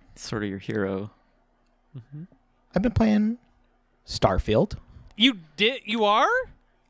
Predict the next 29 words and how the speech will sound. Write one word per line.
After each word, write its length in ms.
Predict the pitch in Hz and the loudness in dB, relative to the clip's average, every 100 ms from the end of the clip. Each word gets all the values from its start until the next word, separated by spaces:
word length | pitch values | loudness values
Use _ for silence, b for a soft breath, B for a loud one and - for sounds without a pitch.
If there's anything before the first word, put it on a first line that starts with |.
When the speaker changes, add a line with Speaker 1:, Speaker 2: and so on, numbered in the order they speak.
| - | 6
Speaker 3:
I 120 | 165 | 8
am. 400 | 185 208 143 110 - - | 10 8 6 2 -6 2
I 380 | 127 135 147 156 | 6 8 8 6
Speaker 2:
I 60 | - | 6
Speaker 3:
do 80 | 453 | 6
Speaker 2:
thought 60 | |
Speaker 3:
not 180 | 466 - | 6 6
Speaker 2:
you 120 | 440 370 | 4 4
weren't 320 | 415 403 - | 2 0 -4
playing 480 | 349 415 453 392 240 | -4 -2 -2 -2 -4
it. 260 | 202 - b b b b b b b b b b _ | -8 -12 b b b b b b b b b b _
Speaker 3:
Here's 260 | - 262 294 | 4 6 6
the 120 | 294 | 4
thing. 480 | - 311 254 139 127 _ - | 6 6 4 2 -8 _ 4
I 160 | 156 175 | 8 10
don't 200 | 208 190 | 10 8
have 260 | 175 170 | 6 6
an 80 | 160 | 6
Xbox 640 | 156 147 - - 139 135 - | 4 2 2 6 6 6 4
Series 460 | - 135 127 131 - | -2 2 2 2 4
S 320 | 135 127 - | 4 4 2
or 240 | - 160 208 | 4 4 4
X, 600 | 226 214 - - - - - - | 0 -2 0 0 2 0 -4 4
but 500 | - 214 131 - - - - _ _ - | 6 8 4 0 -4 -4 -12 _ _ 0
I 120 | 147 | 2
do 300 | 139 143 190 | 4 6 6
Speaker 1:
Or 40 | 202 | 6
S. 160 | - | 4
Speaker 3:
have 560 | 156 - 117 131 - | 2 2 2 -2 -8